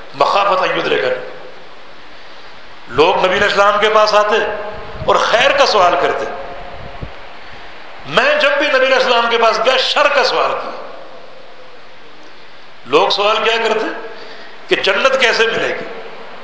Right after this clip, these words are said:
افضل عمل کیا ہے، افضل نماز کیا ہے، افضل حج کیا ہے، خیر کے سوال۔ اور میں سوال کرتا فتنوں کا، شر کا۔ جیسے صحیح بخاری میں ان کی ایک حدیث،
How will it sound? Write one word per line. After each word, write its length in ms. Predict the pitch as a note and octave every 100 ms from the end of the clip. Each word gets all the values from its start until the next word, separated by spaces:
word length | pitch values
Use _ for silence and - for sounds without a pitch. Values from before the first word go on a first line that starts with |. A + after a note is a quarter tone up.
| - - - - -
افضل 380 | A3 C4 C#4 C4+
عمل 300 | A#3 B3 -
کیا 180 | G3+ F3
ہے، 260 | - - - - - - - - - - -
افضل 300 | A3 A#3 B3+
نماز 400 | B3+ A3+ B3 C4 C4
کیا 200 | A3 E3
ہے، 220 | A2+ - - - - - - - -
افضل 340 | - C4 B3+
حج 260 | - F#3 F#3
کیا 180 | A#3 G3+
ہے، 320 | - - - - - - -
خیر 340 | - - C4+ -
کے 80 | F3
سوال۔ 520 | A3 G3 - - - - - - - - -
اور 120 | - D3+
میں 240 | E3+ F#3+
سوال 300 | D#3+ D#3+ E3
کرتا 320 | D3 C#3+ D#3
فتنوں 380 | C3+ F3+ - F3
کا، 220 | C#3+ C3+ - - - -
شر 300 | - C3 -
کا۔ 60 | D2+ - - - - - - - - - - - - - - - - - - -
جیسے 400 | D#3 - D3+ G#2+ - - - - - - - - -
صحیح 200 | C3+ D3
بخاری 260 | - C#3 C#3+
میں 160 | D3
ان 60 | C#3+
کی 100 | C#3+
ایک 160 | C#3 B2+
حدیث، 360 | B2 C#3+ -